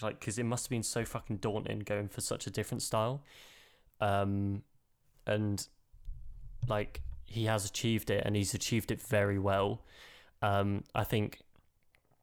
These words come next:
I think one big thing we haven't spoke about is, like, the marketing for it. Um,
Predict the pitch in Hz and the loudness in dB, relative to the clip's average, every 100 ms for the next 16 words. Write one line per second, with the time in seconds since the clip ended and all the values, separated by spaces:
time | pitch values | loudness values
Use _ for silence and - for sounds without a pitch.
0 | _ - _ _ 107 127 123 110 113 107 | _ -20 _ _ -4 0 2 4 4 4
1 | 104 - 104 101 101 113 - 101 - 101 | 2 2 2 2 2 0 -2 -2 -2 -2
2 | 98 98 101 104 101 104 - - 117 - | 0 0 0 2 2 2 0 -2 -2 0
3 | 123 131 156 - - - _ _ - - | 0 0 -2 -6 -20 -20 _ _ -20 -20
4 | - - - 101 101 101 98 | -20 -20 -4 2 4 4 4